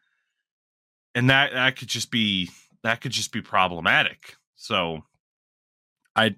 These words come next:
I mean, Rob Zombie, his onstage persona, I mean, he just, he just looks like a dude. <laughs> I mean, he looks like a dude that hasn't showered in a while,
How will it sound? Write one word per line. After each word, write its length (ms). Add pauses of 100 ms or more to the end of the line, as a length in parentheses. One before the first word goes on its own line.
I 140
mean, 280 (440)
Rob 320
Zombie, 440
his 200
onstage 600
persona, 400
I 180
mean, 220
he 120
just, 480 (880)
he 80
just 400
looks 240
like 240 (120)
a 80
dude. 480 (220)
<laughs> 60 (1800)
I 120
mean, 160
he 100
looks 260
like 180
a 60
dude 400
that 100
hasn't 320
showered 460
in 80
a 80
while, 400